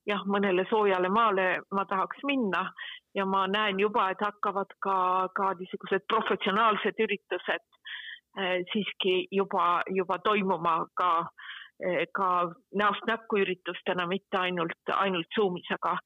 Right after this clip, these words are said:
aga noh, me keegi ei tea, see võib siin kõik ümber pöörata ja muidugi ei lähe ma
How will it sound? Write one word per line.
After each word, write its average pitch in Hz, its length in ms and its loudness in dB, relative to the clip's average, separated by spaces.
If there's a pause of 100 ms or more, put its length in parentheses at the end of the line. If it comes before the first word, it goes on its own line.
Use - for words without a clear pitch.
(520)
aga 202 360 0 (560)
noh, 202 260 0
me 208 160 2
keegi 220 320 2
ei 175 80 2
tea, 190 220 2 (300)
see 180 420 0 (760)
võib 208 260 0 (120)
siin 190 180 0 (400)
kõik 247 240 0
ümber 247 340 2
pöörata 208 580 0
ja 185 160 2
muidugi 202 440 -2
ei 175 160 0
lähe 196 240 0
ma 180 220 0